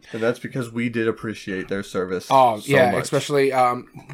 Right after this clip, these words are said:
Speaker 2: pay attention to their TikTok. You might see these two ugly mugs on their TikTok
Speaker 1: That's right.
Speaker 2: coming soon,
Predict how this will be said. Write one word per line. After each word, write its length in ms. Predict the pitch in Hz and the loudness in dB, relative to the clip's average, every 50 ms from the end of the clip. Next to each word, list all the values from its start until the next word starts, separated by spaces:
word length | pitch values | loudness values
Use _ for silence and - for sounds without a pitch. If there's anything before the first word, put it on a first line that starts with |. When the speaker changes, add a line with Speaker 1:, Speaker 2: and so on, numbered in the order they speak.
| - | -4
Speaker 2:
pay 160 | - 156 135 | -2 0 0
attention 320 | 139 135 151 151 135 - 143 | 0 0 0 -2 -2 -2 0
to 80 | 143 | 0
their 120 | 135 131 127 | 0 0 -2
TikTok. 600 | 127 - 165 156 - - 170 151 151 147 147 147 | -2 -2 -2 -2 0 0 2 2 2 0 -2 -6
You 80 | 135 | -4
might 260 | 131 139 139 131 - - | -2 0 0 -2 -2 -4
see 220 | - 147 135 127 | -6 -6 -6 -6
these 300 | 127 123 139 147 147 143 | -6 -6 -6 -6 -6 -6
two 200 | - - 139 139 | -6 -4 -2 0
ugly 220 | 135 135 139 135 | 0 0 0 -2
mugs 420 | 135 139 139 135 139 139 139 131 - | 0 2 2 4 4 2 2 -2 -6
on 280 | - - 147 139 139 147 | -4 -2 0 0 2 2
their 160 | 147 143 143 | 2 0 0
TikTok 560 | 143 - 165 151 143 - - 170 156 156 151 | 0 0 -2 -2 -2 -2 0 4 4 4 4
Speaker 1:
That's 140 | 92 95 - | 2 -2 -4
right. 200 | - 107 120 143 | -2 0 0 2
Speaker 2:
coming 240 | 147 147 131 143 143 | 2 2 2 0 -2
soon, 360 | - - 165 160 170 180 175 | -2 0 0 0 0 0 -2